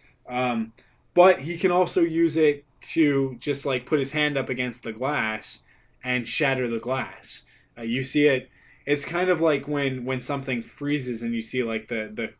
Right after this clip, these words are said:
crack fractures, but he just puts his hand up to it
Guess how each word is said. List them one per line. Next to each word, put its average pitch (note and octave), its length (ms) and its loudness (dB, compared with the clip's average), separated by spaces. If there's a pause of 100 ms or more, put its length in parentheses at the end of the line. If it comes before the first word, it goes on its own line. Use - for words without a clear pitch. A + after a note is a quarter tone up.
(340)
crack - 420 -2
fractures, A2+ 880 -6 (520)
but C3+ 240 0
he C#3 120 -6
just D#3+ 200 0
puts - 160 -2
his D3 120 -4
hand D3+ 260 -2
up A2+ 160 -6
to A2+ 180 -4
it G2+ 140 -12